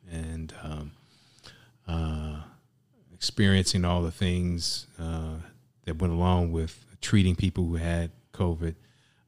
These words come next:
Uh, so I recognized her as a hero. My wife is from Chicago, born and raised there.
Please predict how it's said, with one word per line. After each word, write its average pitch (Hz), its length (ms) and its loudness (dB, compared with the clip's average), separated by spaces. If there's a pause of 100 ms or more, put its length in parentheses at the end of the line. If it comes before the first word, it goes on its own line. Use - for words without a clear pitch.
Uh, 87 380 2
so 90 560 4 (120)
I 95 100 0
recognized 87 580 0
her 90 120 2
as 82 120 0
a 87 60 -6
hero. 85 420 -4 (420)
My 98 60 -4
wife 104 240 4
is 101 100 0
from 98 220 0
Chicago, 85 500 -2
born 87 260 -2
and 87 200 -4
raised 85 440 -6
there. 73 280 -16